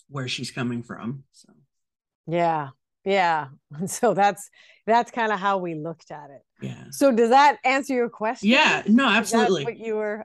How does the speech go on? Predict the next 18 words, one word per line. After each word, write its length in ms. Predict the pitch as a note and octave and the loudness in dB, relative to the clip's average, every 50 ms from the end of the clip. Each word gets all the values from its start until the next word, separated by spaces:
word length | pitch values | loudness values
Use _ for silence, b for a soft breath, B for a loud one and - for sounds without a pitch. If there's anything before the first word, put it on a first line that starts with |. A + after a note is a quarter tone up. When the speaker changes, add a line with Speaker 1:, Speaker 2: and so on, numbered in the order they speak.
| - G3+ | -12 -14
Speaker 2:
okay. 320 | - F3+ D#3+ D#3+ D#3 - _ _ _ _ _ - | -14 -14 -16 -16 -18 -20 _ _ _ _ _ -16
Okay. 220 | F3 - E3 D3+ D#3 - _ b b b b b b b b _ _ _ _ _ - | -14 -14 -16 -16 -16 -20 _ b b b b b b b b _ _ _ _ _ -4
Speaker 1:
Yeah, 280 | G3+ A3 G3 F3 D3 D3 | -2 0 0 0 0 0
it 60 | - - | 0 0
add-, 300 | G3 G3+ G#3+ F#3 F3+ - - - | 0 0 0 -2 -6 -8 -8 -8
it 240 | G3+ F3+ - - _ _ _ _ _ _ _ _ | -8 -8 -8 -10 _ _ _ _ _ _ _ _
also 320 | - E3+ G#3+ A#3 - A#3+ E3 | -6 -6 -4 -4 -2 -4 -2
added 400 | - D3 E3 D#3 D#3 D#3+ C#3+ D3 | 0 0 0 0 -2 -4 -6 -6
an 140 | C#3+ C#3+ C#3+ | -6 -6 -6
extra 300 | C#3+ C#3 - - C3+ B2+ | -8 -8 -10 -10 -10 -8
layer 420 | A#2 B2 C#3 D3 C#3 B2 A#2+ A#2 | -8 -6 -6 -6 -6 -6 -8 -10
to, 460 | A#2 - - C#3 B2+ A2+ G2 F#2+ F2+ - | -12 -14 -12 -10 -8 -8 -8 -10 -12 -14
to 140 | - - C#3 | -12 -12 -10
Willa. 560 | B2 A2+ A#2+ A#2 A2+ G2+ F2+ F#2 G#2 C3+ C#3 - _ _ _ | -10 -8 -6 -6 -6 -6 -8 -8 -8 -10 -12 -14 _ _ _
So 440 | - - - D3 C#3 C3+ C3 B2+ B2+ B B B B B B B B B B B B _ _ _ _ _ _ _ _ _ _ _ _ _ _ _ _ _ _ _ _ _ - | -14 -10 -8 -4 -2 -2 -2 -4 -4 B B B B B B B B B B B B _ _ _ _ _ _ _ _ _ _ _ _ _ _ _ _ _ _ _ _ _ -12
that's 260 | C#3+ C3+ C3 - - | -10 -10 -8 -8 -8
a, 280 | B2 - - B2 C#3+ A#2+ | -8 -6 -4 -4 -4 -4
it 120 | - | -6